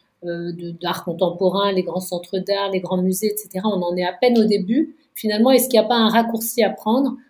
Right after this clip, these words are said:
pour que des enfants, euh, ben, de, d'un village éloigné du RIF à l'école, pour peu qu'ils aient une connexion, euh, Internet,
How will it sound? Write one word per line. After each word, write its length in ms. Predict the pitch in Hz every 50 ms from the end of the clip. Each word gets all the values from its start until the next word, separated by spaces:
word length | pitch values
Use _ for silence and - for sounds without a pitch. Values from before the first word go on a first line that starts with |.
| _ _ _ _ _
pour 180 | 220 220 -
que 240 | - - 214 214 196
des 200 | 190 214 202 196
enfants, 580 | 208 208 202 - - - 240 254 262 262 247 226
euh, 200 | 214 208 202 196
ben, 260 | 185 202 202 202 196
de, 180 | 190 196 190 185
d'un 200 | 202 202 202 196
village 460 | 185 214 220 220 226 226 226 226 233
éloigné 500 | 202 196 196 202 190 196 196 214 226 226
du 140 | 220 208 196
RIF 440 | 185 226 254 311 320 - - - _ _ _ _ _ _ _
à 100 | 190 185
l'école, 500 | 190 190 190 196 214 220 254 277 262 -
pour 140 | - 185 -
peu 100 | 233 226
qu'ils 240 | 226 226 220 226
aient 60 | 220 208
une 120 | 202 208
connexion, 640 | - 202 190 190 190 190 - - - 214 208 208 196
euh, 100 | 185 185
Internet, 560 | 185 185 185 - 190 175 175 190 220 247 -